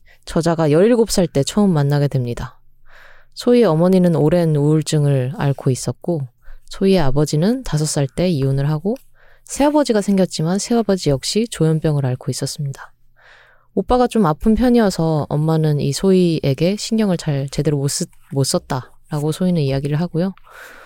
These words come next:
오빠를 신경 쓰는 동안 소희는 상대적으로 방치되어 있었다라고 이야기를 하게 됩니다. 소희의 외할아버지는 경기도에 살고 있는 농민이었고요. 외조부모 역시 가난했고,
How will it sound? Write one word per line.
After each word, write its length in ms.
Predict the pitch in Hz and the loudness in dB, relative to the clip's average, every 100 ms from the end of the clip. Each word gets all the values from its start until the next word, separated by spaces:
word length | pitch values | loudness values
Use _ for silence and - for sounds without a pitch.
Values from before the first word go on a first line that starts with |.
| - _ _ 190 | -20 _ _ -6
오빠를 480 | - 226 226 214 | 0 2 4 2
신경 280 | 220 247 240 | 2 2 2
쓰는 260 | 226 214 185 | 2 0 2
동안 300 | 175 214 269 | 2 0 -4
소희는 420 | - 226 208 254 | -2 0 0 -2
상대적으로 720 | - 254 277 254 180 143 135 - - | -2 -2 0 0 0 -2 -4 -10 -6
방치되어 420 | 156 - 175 165 | -4 -4 0 0
있었다라고 600 | 143 147 - 143 143 151 | 0 -4 -6 -4 -4 -4
이야기를 360 | 151 135 156 147 | -4 -4 -4 -6
하게 200 | 156 147 | -6 -6
됩니다. 480 | 131 113 - - - _ _ _ _ - | -6 -10 -18 -20 -20 _ _ _ _ -18
소희의 440 | - 302 320 294 | 0 4 6 6
외할아버지는 880 | 202 220 269 262 240 220 214 202 190 | 6 4 2 2 2 4 4 4 2
경기도에 560 | - 190 214 233 220 208 | 2 2 4 4 4 4
살고 300 | 226 214 208 | 2 2 2
있는 340 | 185 175 156 | 2 0 0
농민이었고요. 1000 | 151 170 190 175 135 131 - 185 175 151 - _ _ | 2 4 4 4 2 -2 -2 -2 -2 -6 -12 _ _
외조부모 640 | 156 175 - 185 220 226 180 | 2 2 2 2 4 4 4
역시 500 | 143 - - 269 - | 2 -4 -2 -2 -4
가난했고, 720 | - 156 160 151 - - | -4 0 2 0 -4 -4